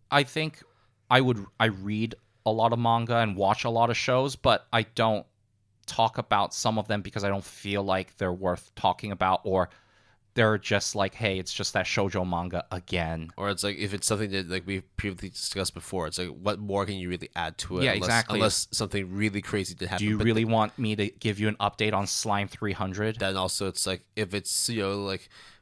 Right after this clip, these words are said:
Speaker 2: the reason why it made the show good is because it was of a spoiler. Like, we're not gonna be,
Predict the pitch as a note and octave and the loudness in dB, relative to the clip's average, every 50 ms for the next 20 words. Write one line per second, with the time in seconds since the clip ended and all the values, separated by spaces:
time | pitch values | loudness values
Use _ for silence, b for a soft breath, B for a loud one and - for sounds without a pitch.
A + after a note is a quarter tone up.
0 | B B _ - - G2+ G#2+ G2+ A2 A2+ A2+ G2 G#2+ G2+ G2 G2 G2 G2 E2+ G2 | B B _ -14 -8 -6 -4 -2 0 0 0 0 2 2 4 4 2 2 -2 -4
1 | G2+ F#2+ - - E2+ F#2+ F#2+ F#2 F2+ F2 F2+ F#2 - _ - - - - G#2+ G2+ | -4 -4 -6 -8 -8 -4 -4 -2 -2 -2 -4 -6 -8 _ -14 -10 -6 -4 -2 -4
2 | F#2 - - G#2 G2+ G#2 A2+ B2 A#2+ - - G2+ G2+ F#2 - - G2 - G#2 F#2+ | -4 -6 -4 -2 -2 0 0 -2 -2 -6 -8 -8 -8 -8 -8 -8 -8 -6 -6 -6
3 | F#2 F2 F2 F2+ - - F#2 E2+ F2 - - - - G#2 G#2 A2 A#2 B2 B2+ B2+ | -6 -6 -8 -10 -10 -12 -10 -6 -2 -2 -2 -2 -2 -2 0 0 0 0 0 0
4 | A#2 G#2+ F2+ F#2 G#2 G#2 G2+ G2 - - G2 G2 F2+ E2+ F2+ E2+ E2+ E2 | -2 -2 -4 -6 -4 -2 -2 -2 -2 -2 -8 -8 -8 -8 -8 -8 -8 -10